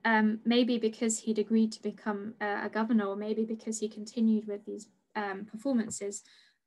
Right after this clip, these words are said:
um, the annual performances of Messiah, but, um, later on,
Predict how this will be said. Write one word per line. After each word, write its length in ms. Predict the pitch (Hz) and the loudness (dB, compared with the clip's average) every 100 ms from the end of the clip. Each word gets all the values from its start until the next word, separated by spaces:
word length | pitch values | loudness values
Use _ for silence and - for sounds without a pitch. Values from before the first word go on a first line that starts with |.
| - | -6
um, 420 | 208 208 214 233 _ - - _ - | -6 -4 -6 -6 _ -20 -20 _ -6
the 120 | 214 | -4
annual 360 | - 214 214 208 | -2 -2 -2 -4
performances 580 | - 226 208 220 214 | -8 -6 -6 -6 -6
of 100 | 208 | -6
Messiah, 460 | 202 - 233 226 202 220 | -8 -4 -2 -2 -4 -6
but, 260 | 226 - 233 | -8 -6 -4
um, 300 | 214 214 220 - - _ _ _ _ _ _ _ _ _ _ _ | -2 -4 -8 -14 -18 _ _ _ _ _ _ _ _ _ _ _
later 480 | 247 254 277 - 254 | -2 0 0 0 0
on, 400 | 254 226 208 226 | 2 2 0 -4